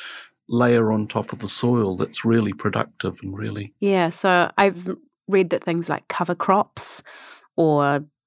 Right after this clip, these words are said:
Speaker 2: different things like that can, can help with,
Speaker 1: Yes,
Speaker 2: um,
Speaker 1: the rotation of different crops into the
Speaker 2: Yeah.
Speaker 1: soil. Yeah.
Speaker 2: Yeah, because that's
Speaker 1: So
Speaker 2: a big
Speaker 1: you're trying
Speaker 2: problem,
Speaker 1: to
Speaker 2: isn't
Speaker 1: bring
Speaker 2: it?
Speaker 1: life back into the soil
Speaker 2: Yeah.
Speaker 1: and reestablish that whole world
Speaker 2: Mm.
Speaker 1: under there of microorganisms that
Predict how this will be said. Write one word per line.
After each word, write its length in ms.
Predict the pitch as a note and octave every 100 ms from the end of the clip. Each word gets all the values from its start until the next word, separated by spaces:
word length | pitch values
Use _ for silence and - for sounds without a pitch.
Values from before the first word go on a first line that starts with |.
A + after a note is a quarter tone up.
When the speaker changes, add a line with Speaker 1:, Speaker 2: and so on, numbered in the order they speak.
| -
Speaker 2:
different 320 | E3 - E3+
things 220 | E3 D#3
like 120 | D3+
that 200 | - -
can, 320 | - D#3 D3+ -
can 140 | E3+
help 320 | D3+ D3+ - -
with, 500 | D3+ C#3+ - - -
Speaker 1:
Yes, 420 | - B2 D#3 D3 C#3
Speaker 2:
um, 60 |
Speaker 1:
the 100 | A2+
rotation 680 | G#2 A2+ - A#2+ A#2 - G#2+
of 140 | G#2 - _ - _
different 360 | B2+ - G2+ -
crops 460 | - C3+ - -
into 260 | A2+ A#2 A#2
the 140 | A#2
Speaker 2:
Yeah. 140 | E3+ D#3+
Speaker 1:
soil. 300 | D3 C#3 - _
Yeah. 80 | C#3
Speaker 2:
Yeah, 180 | G3+ G3
because 180 | F#3 G#3+
that's 160 | C4+ A#3
Speaker 1:
So 60 |
Speaker 2:
a 20 | D3+
big 60 |
Speaker 1:
you're 40 | C3+
trying 180 | C#3 D3
Speaker 2:
problem, 100 | F3
Speaker 1:
to 40 | F3+
Speaker 2:
isn't 140 | A#2+
Speaker 1:
bring 80 | A2
Speaker 2:
it? 60 | G#2+
Speaker 1:
life 360 | B2 A#2+ -
back 220 | - G#2 -
into 220 | G#2 G#2
the 120 | F#2+
soil 500 | F2+ A#2+ A2+ G2 F#2 - -
Speaker 2:
Yeah. 160 | G3 E3+
Speaker 1:
and 100 | G#2+
reestablish 800 | A#2 A2 - - A2 A2 G#2 -
that 180 | A2 G#2
whole 380 | G#2+ G2+ G#2 - - - - - - -
world 560 | A2+ A2+ A2+ G#2 G2 F#2+ - -
Speaker 2:
Mm. 220 | - F3 D#3+
Speaker 1:
under 240 | G#2 G#2
there 280 | A2+ A2+ G#2
of 120 | F#2 G#2+ G#2+ A#2+ - G2+
microorganisms 800 | G2+ F#2+ F#2+ F#2 - F#2 F2 -
that 140 | -